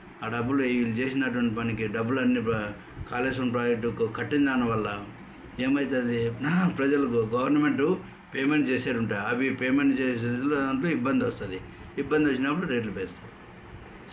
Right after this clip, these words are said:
So, ఈ విధంగా ఇది ప్రజాస్వామ్యం అని మనం అనుకుంటే మాత్రం ఇది చాలా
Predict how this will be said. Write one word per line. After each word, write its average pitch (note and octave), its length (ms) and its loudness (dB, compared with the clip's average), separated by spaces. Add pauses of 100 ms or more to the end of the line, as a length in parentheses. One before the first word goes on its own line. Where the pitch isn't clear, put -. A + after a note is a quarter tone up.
So, D3 60 2
ఈ A#2+ 180 4
విధంగా A#2+ 540 2
ఇది A#2+ 640 0
ప్రజాస్వామ్యం A#2 540 0
అని A2+ 160 -2
మనం G#2+ 220 -2
అనుకుంటే G#2+ 380 -4
మాత్రం G#2 400 -2 (500)
ఇది G2+ 220 -6
చాలా G#2+ 420 -2